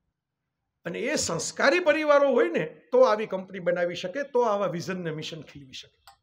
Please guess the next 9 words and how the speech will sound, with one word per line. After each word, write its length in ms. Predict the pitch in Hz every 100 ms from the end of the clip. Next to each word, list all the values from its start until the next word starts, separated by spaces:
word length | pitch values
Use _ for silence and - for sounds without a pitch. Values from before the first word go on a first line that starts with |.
| _ _
આ 60 | 147
પરિવારના 460 | - 160 214 247 254
સંસ્કારને 540 | 165 165 - 294 302
મારી 220 | 254 220
સલામ 280 | 185 139 120
છે. 440 | - - _ - _ _ _ _ _ _ _ _ _ _ _ _ _ _ _ _ _ _
બહુ, 440 | 170 233 - - - 151
બહુ 180 | 175
અગત્યનું 500 | 156 240 285 370 262